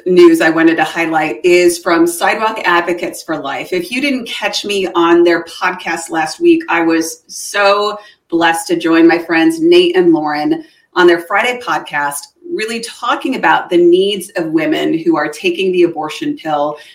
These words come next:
and experiencing them fail, where Sidewalk adv-, advocates are gonna find them, and really talking about the needs of everybody impacted by abortion. So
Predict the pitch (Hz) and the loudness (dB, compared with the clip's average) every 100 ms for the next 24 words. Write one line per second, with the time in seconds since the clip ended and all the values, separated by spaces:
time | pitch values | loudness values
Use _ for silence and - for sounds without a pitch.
0 | _ - 175 - - 220 220 214 196 160 | _ 2 2 0 -6 -4 -4 -4 0 0
1 | 165 - 180 165 147 143 143 _ _ _ | -2 -4 -2 -2 -2 -6 -10 _ _ _
2 | _ 170 202 226 233 233 - - - 190 | _ -4 0 0 0 -2 -4 -4 -2 0
3 | 208 190 185 156 151 - 170 170 180 175 | 0 2 2 2 0 -2 -2 0 -4 -6
4 | - _ _ 190 190 185 202 151 175 156 | -18 _ _ -2 -2 -2 -4 -2 0 0
5 | - 175 180 180 175 175 175 - _ _ | -2 -2 0 4 4 4 2 -4 _ _
6 | _ - 208 208 - 190 240 320 285 190 | _ 0 2 2 -2 -6 0 2 2 -4
7 | 190 185 190 190 165 151 160 160 170 175 | -4 -2 0 0 2 0 0 2 6 6
8 | 175 165 180 - - 208 185 165 - 311 | 4 -2 -4 -4 -4 -4 -2 2 2 2
9 | - 170 - - 151 - 151 151 - - | 0 0 -2 -8 -8 -8 -6 -6 -8 -8
10 | 147 151 151 160 160 - 151 - 139 131 | -2 -2 -2 -4 -12 -10 -10 -8 -10 -10
11 | - - 170 | -2 2 2